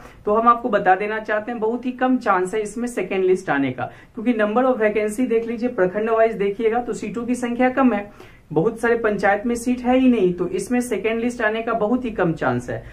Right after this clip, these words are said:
हाँ, अगर आप आपत्ति दर्ज करना चाहते हैं तो आपत्ति जरूर दर्ज करिए। इसके लिए हमने एक video बनाया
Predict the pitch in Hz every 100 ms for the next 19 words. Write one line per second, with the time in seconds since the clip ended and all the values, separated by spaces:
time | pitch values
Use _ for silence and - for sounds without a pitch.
0 | - - 113 - 165 214 202 202 - -
1 | - 214 208 269 254 247 - 226 226 226
2 | 214 208 233 233 254 - 160 190 185 240
3 | 196 220 220 220 214 233 233 240 220 214
4 | 254 233 220 208 202 170 190 214 214 220